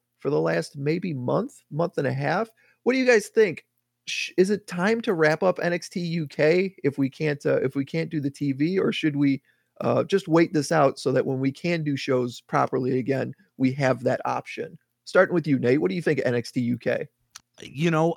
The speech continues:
Speaker 2: I can't have ever claimed to have watched an episode of N X T U K,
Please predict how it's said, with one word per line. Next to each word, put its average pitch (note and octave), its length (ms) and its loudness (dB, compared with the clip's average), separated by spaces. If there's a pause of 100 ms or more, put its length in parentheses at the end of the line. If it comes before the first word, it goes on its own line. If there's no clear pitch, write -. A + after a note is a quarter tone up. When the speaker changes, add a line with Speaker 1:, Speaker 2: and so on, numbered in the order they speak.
Speaker 2:
I C#3+ 380 2
can't E3+ 440 -4
have C#3 340 -2 (100)
ever B2+ 540 -2
claimed A2+ 480 -4
to B2 140 2
have G2+ 120 0
watched A2 400 2
an G#2 80 2
episode G#2 460 2
of F2+ 80 0
N G#2 100 0
X F#2+ 160 -4
T G#2 140 -4
U F#2 120 0
K, E2 300 -6